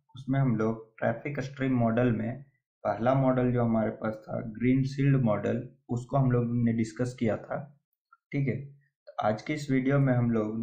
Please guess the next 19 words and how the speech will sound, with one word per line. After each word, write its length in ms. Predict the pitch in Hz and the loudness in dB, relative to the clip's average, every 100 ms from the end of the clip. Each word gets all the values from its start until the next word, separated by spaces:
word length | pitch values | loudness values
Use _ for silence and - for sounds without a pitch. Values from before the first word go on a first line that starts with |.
| 113 | 0
next 380 | 123 139 - 131 | 0 -2 -2 0
model, 440 | 117 101 107 110 | 0 0 -4 -4
जो 120 | 110 | -4
कि 180 | - 113 | -6 -4
हमारे 240 | 110 110 | -2 -2
पास 280 | 110 117 - 113 | -2 -4 -4 -8
है 100 | 110 - | -8 -12
green 360 | 110 123 135 131 | -8 -2 0 2
bugs 380 | 117 131 131 - _ _ 110 | 2 2 0 -10 _ _ -2
model, 440 | 107 101 117 143 - _ _ _ 120 | 0 -2 -4 -10 -16 _ _ _ -18
उसको 260 | - 139 | -10 -2
हम 120 | 127 | 0
लोग 200 | 127 - 110 | 2 0 -4
discuss 320 | - 101 - | -6 -10 -12
करने 260 | 101 101 | -12 -12
वाले 220 | 101 101 - | -12 -14 -16
हैं। 100 | - | -12
ठीक 120 | 156 | -12
है, 180 | 151 | -12